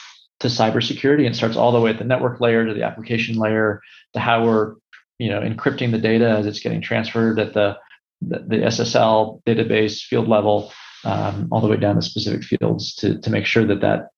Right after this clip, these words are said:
data is safe. Um, and so, yeah, um, hopefully <laughs> you get the sense it's very important to us, um, to make sure the data is secure and that our people, um, are also secure,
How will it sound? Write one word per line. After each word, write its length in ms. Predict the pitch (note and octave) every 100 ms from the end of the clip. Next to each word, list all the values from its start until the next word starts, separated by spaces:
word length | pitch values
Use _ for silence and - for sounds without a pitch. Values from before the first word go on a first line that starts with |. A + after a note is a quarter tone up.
| _
data 180 | G#2+ A2
is 120 | G#2+
safe. 360 | A#2 - - - -
Um, 480 | G2 F#2+ G2+ G2 -
and 140 | A2+ G2+
so, 320 | A2 F#2+ F#2+ - - - -
yeah, 220 | - - _ _ _ - _ _ _
um, 400 | A2 G2+ G#2+ G2+ _ _ _
hopefully 540 | D#3 D3+ C#3+ A#2 - -
<laughs> 100 | -
you 180 | C#3+ A#2+
get 140 | C3 C3
the 60 |
sense 220 | B2+ B2
it's 100 | A#2+
very 180 | A2+ C3+
important 360 | A#2 A#2 - G2+
to 100 | -
us, 240 | - - - - - -
um, 280 | - G#2 G2+
to 100 | -
make 140 | A2+ G#2+
sure 160 | A#2
the 80 | G#2+
data 260 | G2 G2+ G#2
is 160 | G#2
secure 440 | - - A#2 D3 F#3
and 160 | B2
that 220 | B2 A#2 A#2+ - - - -
our 120 | A#2
people, 580 | C#3+ F#3+ A#2+ A2 A2 - _ _ -
um, 240 | G#2+ A2+
are 180 | A2+ A2+
also 280 | A2 A2 A#2+
secure, 520 | - B2 B2 -